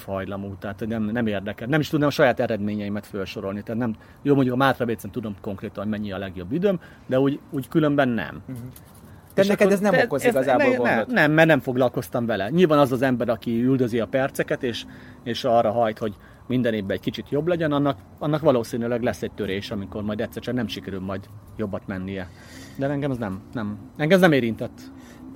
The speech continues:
Speaker 2: És akkor az, hogy egyáltalán a sporttal kapcsolatba kerültél gyerekként, tehát láttam rólad egy képet, ahol kenusztál, kajakoztál?
Speaker 1: Kajakoztam.
Speaker 2: Kajakoztál. Láttam, ott a Wichmann Tamás
Speaker 1: Mhm.
Speaker 2: volt, ö,
Speaker 1: A képen.
Speaker 2: ölelte azt a nagy gyerekcsoportot,
Speaker 1: <laughs>
Speaker 2: ö, jobbról-balról,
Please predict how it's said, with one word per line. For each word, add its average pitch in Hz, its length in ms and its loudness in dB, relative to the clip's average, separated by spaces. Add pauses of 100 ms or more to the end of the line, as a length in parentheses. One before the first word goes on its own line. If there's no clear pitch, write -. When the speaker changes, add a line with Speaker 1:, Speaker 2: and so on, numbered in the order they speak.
(120)
Speaker 2:
És 170 180 -2
akkor 180 240 2 (720)
az, 180 160 0
hogy 180 120 -2
egyáltalán 170 260 4
a - 40 0
sporttal 202 380 2
kapcsolatba 147 420 2
kerültél 143 340 0
gyerekként, 113 580 0
tehát 117 160 -8
láttam 170 300 0
rólad 139 160 2
egy 110 140 -4
képet, 151 360 -4
ahol 123 200 0 (840)
kenusztál, 160 440 -4
kajakoztál? 147 500 0
Speaker 1:
Kajakoztam. 131 520 -2
Speaker 2:
Kajakoztál. 110 800 0
Láttam, 127 300 -4
ott 110 120 -10
a 127 40 -6
Wichmann 113 360 -6
Tamás 110 420 -6
Speaker 1:
Mhm. 175 180 2 (240)
Speaker 2:
volt, 117 360 -4 (140)
ö, 117 220 -6 (420)
Speaker 1:
A 120 80 -8
képen. 120 300 -4
Speaker 2:
ölelte 123 720 -2
azt 113 200 -8
a 135 40 -6
nagy 127 160 -4
gyerekcsoportot, 123 880 0
Speaker 1:
<laughs> - 320 -8
Speaker 2:
ö, 147 240 2 (240)
jobbról-balról, 147 800 4